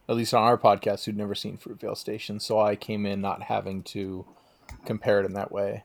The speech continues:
And like you said, Nathan, I, I also didn't like the found footage. I didn't like the way it was shot per se,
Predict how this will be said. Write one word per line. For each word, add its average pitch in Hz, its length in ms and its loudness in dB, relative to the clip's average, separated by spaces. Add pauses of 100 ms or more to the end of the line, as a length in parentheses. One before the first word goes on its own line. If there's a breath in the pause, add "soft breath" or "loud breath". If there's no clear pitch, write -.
(100)
And 107 100 -2
like 104 160 2
you 113 80 -8
said, 110 180 0
Nathan, 98 300 -4
I, 104 220 0 (320 soft breath)
I 120 60 10
also 127 180 6
didn't 113 160 0
like 110 220 2
the 104 100 0
found 104 280 -2
footage. 101 440 -4
I 113 80 2
didn't 113 140 0
like 113 160 2
the 113 60 -4
way 107 120 2
it 82 60 -2
was - 100 -8
shot - 320 0
per 107 100 -8
se, 117 420 0